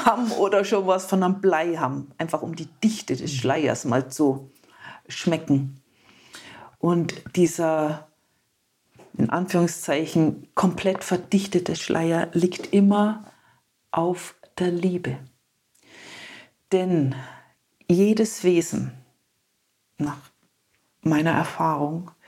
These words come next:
Speaker 1: das auf die Welt kommt und vor allem auch wir Menschen, wir sind nun mal Menschen, deswegen, <laughs> äh, kann ich das jetzt vom Menschlichen her vielleicht inzwischen besser sagen, möchte nur eines.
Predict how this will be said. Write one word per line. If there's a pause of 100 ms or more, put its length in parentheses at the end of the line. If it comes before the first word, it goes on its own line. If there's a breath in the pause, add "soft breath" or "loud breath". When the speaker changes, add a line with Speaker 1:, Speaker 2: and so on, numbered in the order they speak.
(200 soft breath)
Speaker 1:
das
auf
die
Welt
kommt
und
vor
allem
auch
wir
Menschen,
wir
sind
nun
mal
Menschen,
deswegen, (340 loud breath)
<laughs>
äh, (640 loud breath)
kann
ich
das
jetzt
vom
Menschlichen
her
vielleicht
inzwischen (540)
besser
sagen, (1200 loud breath)
möchte
nur
eines.